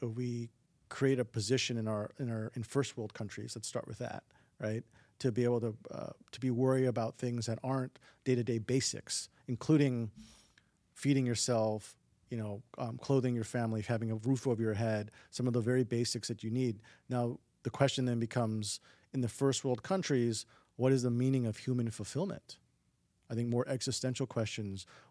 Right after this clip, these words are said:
will create humans to have that internal conversations, which they don't get to have because they don't have A I su-, to supplement. There's entire industries throughout our history that have been supplanted by technology.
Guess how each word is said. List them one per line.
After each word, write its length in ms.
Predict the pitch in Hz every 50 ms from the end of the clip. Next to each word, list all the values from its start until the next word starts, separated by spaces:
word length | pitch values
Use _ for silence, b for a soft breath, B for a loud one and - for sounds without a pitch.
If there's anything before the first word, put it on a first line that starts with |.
| B -
will 200 | 117 110 110 110
create 420 | - - - 120 117 123 123 120 -
humans 600 | - - - 135 135 135 127 120 113 104 - - b b b b b b
to 80 | - 120
have 200 | - 127 127 123
that 180 | 123 117 - -
internal 320 | - 127 - - 135 127 117
conversations, 720 | - 123 113 113 107 - - 120 123 - 127 110 98 - -
which 220 | 131 117 110 -
they 120 | - 123 117
don't 180 | 120 127 120
get 160 | 107 117 110 -
to 80 | 127
have 400 | 110 113 110 117 143 165 160 - B B B B B -
because 220 | 113 104 123 104
they 60 | 117 120
don't 100 | 120 120
have 120 | 120 117 -
A 120 | 151 127 120
I 140 | 113 117
su-, 200 | 117 - - 120 -
to 120 | - - 110
supplement. 500 | - - 131 - - 117 101 98 - - B B B B
There's 140 | - 131 120 127
entire 260 | 127 - 170 190 180
industries 560 | 151 165 180 180 143 - 143 135 123 113 -
throughout 300 | - - 120 123 120 120
our 60 | 120 110
history 500 | - 135 139 - - - 120 95 92 B B B B B B
that 120 | 123 120
have 160 | 123 113 104
been 200 | 101 131 123 117
supplanted 640 | 110 - - 120 110 - - 139 135 135 - - 117 -
by 120 | 113 107
technology. 640 | - - 120 - - 110 107 104 101 92 - - -